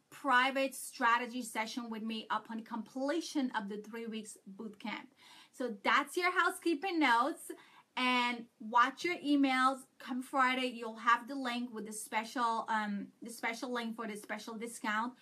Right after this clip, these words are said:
If you're within the first ten, you get an extra bonus time one-on-one with me, because again, this is a group cro-, this is a group coaching section. It's not a one-on-one, it's a group coaching.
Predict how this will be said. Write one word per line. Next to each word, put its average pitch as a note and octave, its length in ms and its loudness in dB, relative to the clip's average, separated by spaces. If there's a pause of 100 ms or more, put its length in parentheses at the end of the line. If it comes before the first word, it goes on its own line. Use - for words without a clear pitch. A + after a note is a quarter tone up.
(280)
If B3 180 -4
you're B3 140 2
within B3 260 2
the B3+ 80 2
first C4+ 380 0
ten, C4+ 280 2
you A3+ 240 -8
get A#3 260 -6
an A3+ 100 -8 (160)
extra D4 360 -4
bonus B3 440 -2
time B3 420 0
one-on-one B3 800 0
with A#3+ 180 -8
me, C#4+ 120 2
because G#3+ 240 -8
again, C4 260 -2
this G#3+ 140 -8
is A#3 100 -12
a C4 60 -4
group A3+ 420 -8
cro-, - 300 -4 (100)
this B3+ 160 -8
is D4 140 -8
a E4 80 -2
group B3+ 420 -4 (380)
coaching C4+ 540 -4
section. G3+ 500 -8
It's G3+ 240 -14
not A3+ 280 0
a C#4 60 -2
one-on-one, B3 880 2
it's - 200 -12
a A3+ 40 -10
group A#3 460 -8
coaching. A3+ 640 -10